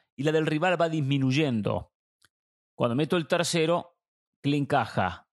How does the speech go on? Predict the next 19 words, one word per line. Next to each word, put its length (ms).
Perfecto, 720
logré 320
el 60
objetivo. 760
Más 180
allá 100
de 80
que 100
después 260
quedan 300
minutos 420
y 300
ca-, 180
sabemos 260
lo 120
que 80
pasó 260
con 180
Tigres 400